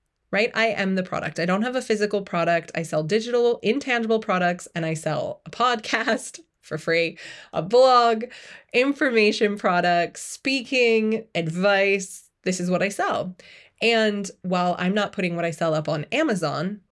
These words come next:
I do have to put it up somewhere and sell it." And in any scenario, when you're selling anything,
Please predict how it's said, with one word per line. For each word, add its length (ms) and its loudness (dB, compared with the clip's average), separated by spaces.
I 100 -2
do 240 2
have 180 0
to 80 -2
put 140 -4
it 80 0
up 160 0
somewhere 720 -2
and 180 -2
sell 280 -4
it." 340 -10
And 200 -2
in 260 0
any 260 2
scenario, 1000 -4
when 180 2
you're 140 0
selling 500 -4
anything, 720 -2